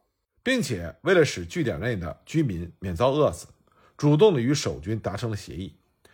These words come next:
把一万多的群众接出来，妥善进行了安置。这样一来，守军的军心更加的动摇，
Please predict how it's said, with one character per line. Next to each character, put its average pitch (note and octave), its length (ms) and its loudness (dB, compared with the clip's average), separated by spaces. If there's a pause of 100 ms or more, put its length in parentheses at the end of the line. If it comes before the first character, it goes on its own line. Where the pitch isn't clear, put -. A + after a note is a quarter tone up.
(120)
把 B2 140 6
一 D#3+ 160 2
万 E3+ 160 8
多 D3+ 100 6
的 B2 120 2
群 G2 200 -8
众 A#2+ 300 -4
接 D3 180 2
出 C#3+ 140 -4
来， - 160 -16 (100)
妥 E2+ 200 -4
善 G#2+ 200 0
进 A2 140 -8
行 G2 100 -6
了 F#2+ 80 -8
安 A#2+ 160 -4
置。 A2+ 260 -10 (520)
这 A#3+ 100 8
样 G#3+ 160 8
一 C#3 60 2
来， E2+ 400 -4
守 G2+ 260 -2
军 C3+ 140 -2
的 C#3+ 100 0
军 C#3+ 220 0
心 C3 300 -4
更 D#3 160 -2
加 G2+ 120 0
的 D#2+ 60 -8
动 D#2 220 -8
摇， - 120 -16